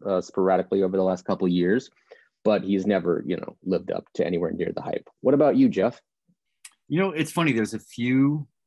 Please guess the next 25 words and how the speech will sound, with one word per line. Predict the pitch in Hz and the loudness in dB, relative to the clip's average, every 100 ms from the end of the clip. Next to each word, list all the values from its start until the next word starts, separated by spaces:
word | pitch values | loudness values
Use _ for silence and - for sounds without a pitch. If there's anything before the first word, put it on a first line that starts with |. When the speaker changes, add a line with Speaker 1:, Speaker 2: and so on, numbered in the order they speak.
| - | -12
Speaker 2:
that | 107 - | -10 -6
sort | 131 107 | -4 -4
of | |
come | - 113 104 | -4 -4 -4
to | - | -4
mind. | 85 82 85 90 92 90 - - - _ | -6 -6 -4 -4 -4 -6 -10 -20 -20 _
Um, | 78 78 76 73 69 65 _ _ _ _ _ _ _ | -12 -8 -8 -8 -10 -16 _ _ _ _ _ _ _
and | 107 113 110 | -6 -6 -4
a | 131 | -2
lot | 123 147 208 | 0 0 0
of | |
them | 202 165 | -4 -6
for | 127 | -2
me | 107 117 120 107 | -2 0 -2 -2
are, | 90 85 80 76 _ _ _ _ | -2 -4 -8 -12 _ _ _ _
you | 110 | -4
know, | 107 | -2
as | 101 | -2
a, | 98 90 92 95 | -6 -8 -12 -12
as | 92 80 | -10 -10
a | 78 | -8
guy | 95 95 | -4 -4
that | 87 | -4
grew | 85 87 82 | -8 -6 -4
up | 82 82 | -6 -8